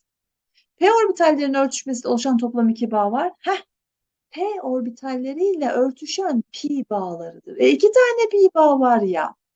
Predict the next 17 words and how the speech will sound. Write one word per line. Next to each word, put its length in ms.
Tamam. 340
Hatta 380
o 100
pi 220
bağları 400
nasıl 280
örtüşüyor 560
arkadaşlar? 680
Paralel 520
spinli. 640
Mesela 300
bu 160
bir 260
pi 340
bağını 380
temsil 420
ediyorsa 680